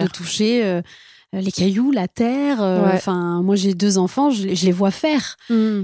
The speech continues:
Speaker 2: Et je me dis, waouh, c'est génial. En fait, ils découvrent le monde à travers, euh, leurs sensations, à travers, euh, leurs regards.
Speaker 1: Ouais,
Speaker 2: Ils
Speaker 1: c'est
Speaker 2: sont
Speaker 1: ouf.
Speaker 2: sensibles à la beauté. Et ça, ça construit les individus qu'on est aujourd'hui. Donc,
Speaker 1: Ça doit
Speaker 2: euh,
Speaker 1: être cool en plus d'avoir des enfants pour ça, parce que ça doit te remettre un peu, euh,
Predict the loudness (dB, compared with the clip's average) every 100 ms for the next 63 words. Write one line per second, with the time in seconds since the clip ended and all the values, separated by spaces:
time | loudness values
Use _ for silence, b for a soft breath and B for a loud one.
0 | -6 -2 -2 0 0 0 0 2 2 0
1 | -2 -4 -2 -2 0 0 0 -2 -6 -4
2 | -4 -4 -2 0 0 0 0 -2 -4 -4
3 | -2 -2 -4 -6 -8 B B -2 0 -2
4 | -2 -2 -2 -2 -2 0 0 -2 -2 -2
5 | -2 0 0 0 0 -2 -2 0 0 2
6 | 2 2 2 -2 -2 -4 -4 -2 -2 0
7 | 0 -2 0 -2 -2 B B B -6 -4
8 | -4 -4 -8 -8 -4 -2 -2 -4 -6 -6
9 | -4 -4 -2 -2 -2 0 -2 -2 0 2
10 | 2 0 0 0 -2 -2 -2 0 0 0
11 | 0 -2 -2 -4 -4 -2 -4 -4 -4 -4
12 | -4 -4 -4 -4 -6 -8 -6 -6 -6